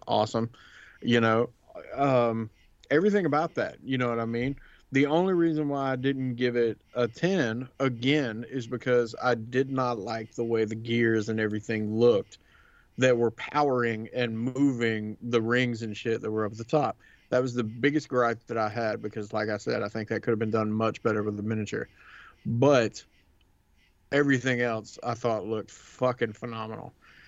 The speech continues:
The, like I said, they could have done so much C G if they wanted to. And if a movie like that were to get made now,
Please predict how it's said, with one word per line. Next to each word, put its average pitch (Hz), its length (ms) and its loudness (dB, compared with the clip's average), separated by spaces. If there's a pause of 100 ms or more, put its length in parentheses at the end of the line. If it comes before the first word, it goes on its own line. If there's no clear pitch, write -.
(500)
The, 120 140 4
like 120 240 4
I 117 80 2
said, 113 420 -4
they 131 120 0
could 156 180 2
have 123 140 -2
done 127 300 -2
so 143 480 -2
much 139 540 -6
C 123 220 -4
G 110 540 -6 (480)
if 113 180 0
they 120 160 8
wanted 113 460 2
to. 107 340 -6 (260)
And 123 120 2
if 123 120 -2
a 156 60 4
movie 160 300 6
like 143 220 0
that 139 200 0
were 127 100 -2
to 120 80 -4
get 117 160 -4
made 113 300 -2
now, 127 480 0